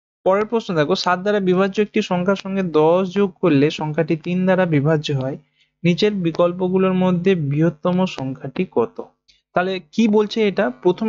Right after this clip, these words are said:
একটা সংখ্যা যেটা সাত দ্বারা বিভাজ্য, তার সঙ্গে যদি দশ যোগ করি তাহলে সেটা তিন দ্বারা বিভাজ্য হবে। তাহলে চারটে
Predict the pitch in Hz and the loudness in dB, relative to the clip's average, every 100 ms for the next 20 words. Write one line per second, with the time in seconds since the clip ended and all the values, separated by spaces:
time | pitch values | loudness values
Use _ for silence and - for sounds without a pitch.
0 | 214 220 214 196 190 202 180 165 170 156 | -2 0 0 0 0 0 0 0 -2 -2
1 | 147 156 156 156 151 139 143 147 143 160 | -2 0 2 2 2 0 -2 -8 -6 -6
2 | 190 _ _ _ _ _ _ _ 156 156 | -8 _ _ _ _ _ _ _ -4 -4
3 | 185 190 185 190 190 160 143 147 185 190 | -4 -2 -2 0 0 2 4 4 4 2
4 | 196 151 139 131 175 190 147 156 - 143 | 0 0 -2 0 -2 0 0 -2 -4 -2
5 | 185 - 220 220 208 151 131 123 120 127 | -2 -2 0 2 2 2 0 0 -2 -4
6 | 120 147 - _ _ _ _ - 175 196 | -12 -12 -16 _ _ _ _ -4 0 2
7 | 190 - | 0 0